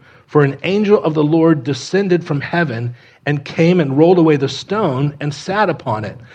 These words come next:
I, I've always found that interesting, that you see the size of the stone. The stone would be larger than a person standing, and, uh, so, which would tell you the size of the angel. And so he rolls it away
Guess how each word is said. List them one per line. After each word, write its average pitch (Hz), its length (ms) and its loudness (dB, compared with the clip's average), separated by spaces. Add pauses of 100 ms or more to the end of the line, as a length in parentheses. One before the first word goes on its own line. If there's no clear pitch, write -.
(200)
I, 131 200 -4
I've 147 100 -2
always 147 260 0
found 139 380 -6
that 131 160 -8
interesting, 135 680 -10
that 120 300 -10
you 131 100 -10
see 147 180 -6
the 131 160 -6
size 139 500 -6
of 127 200 -14
the 123 80 -14
stone. 127 640 -8 (280)
The 123 80 -10
stone 156 320 -2
would 143 100 -2
be 123 140 -2
larger 135 680 0
than 123 260 -8
a 123 60 -6
person 127 440 -6
standing, 120 720 -6 (340)
and, 123 300 -4
uh, 120 160 -6
so, 127 280 -4
which 123 240 -8
would 127 100 -10
tell 143 160 -6
you 127 60 -4
the 123 120 -8
size 135 520 -6
of 127 200 -6
the 123 200 -10
angel. 120 440 -8
And 117 120 -18
so 123 100 -16
he 139 220 -4
rolls 143 420 -2
it 147 80 -2
away 120 360 -4